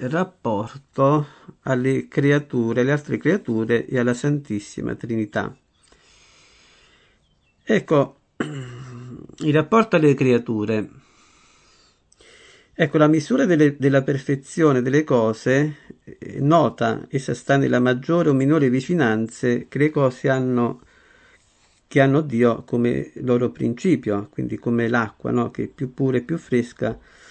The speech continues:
eh, man mano che si sale alla fonte, donde scaturisce, eh, così come la luce è più radiante, più vicina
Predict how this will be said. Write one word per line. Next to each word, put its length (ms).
eh, 240
man 180
mano 300
che 240
si 240
sale 300
alla 140
fonte, 640
donde 920
scaturisce, 880
eh, 320
così 280
come 260
la 100
luce 320
è 20
più 160
radiante, 680
più 180
vicina 600